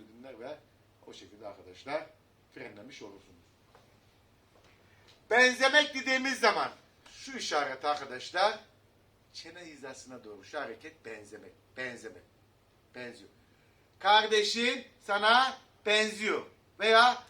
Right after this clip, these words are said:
şunu da yapabilir sana. Kardeşin senin gibidir. Hatta yüzü böyle gösterir size. Benziyor gibi bazen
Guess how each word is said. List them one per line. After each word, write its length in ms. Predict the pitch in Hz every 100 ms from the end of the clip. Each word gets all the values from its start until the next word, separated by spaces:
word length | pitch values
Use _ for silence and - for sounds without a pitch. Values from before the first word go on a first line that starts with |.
| - _ _ -
şunu 240 | 208 262
da 80 | 285
yapabilir 440 | 277 247 240 220
sana. 420 | 202 190 165 120 - _ _ _ _ _ _ _ _
Kardeşin 880 | - 202 214 214 214 - 247 285 254 _ _
senin 460 | - - 170 214 214
gibidir. 400 | 180 143 113 95 98 _ _ _ _ _ _ _ _ _ _ _
Hatta 220 | - 160 170
yüzü 280 | 175 175
böyle 240 | 202 180 160
gösterir 540 | 143 139 - 131 127
size. 560 | 123 127 135 196 240 - _ _ _ _ _ _ _ _ -
Benziyor 520 | 120 120 120 135 156 127
gibi 240 | 120 113
bazen 320 | 131 131 123